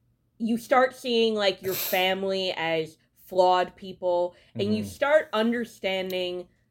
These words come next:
Speaker 1: kind of the way the world works in, like, a macro sense.
Speaker 2: Yeah,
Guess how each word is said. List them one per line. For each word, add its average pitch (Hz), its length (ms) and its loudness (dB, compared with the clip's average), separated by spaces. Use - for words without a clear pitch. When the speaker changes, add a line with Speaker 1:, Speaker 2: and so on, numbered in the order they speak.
Speaker 1:
kind - 220 -4
of 523 80 6
the 269 80 2
way 233 240 6
the 214 140 2
world 185 460 4
works 156 540 -8
in, 170 80 -16
like, 175 280 -6
a 170 80 -4
macro 165 640 -6
sense. - 720 -18
Speaker 2:
Yeah, 147 520 6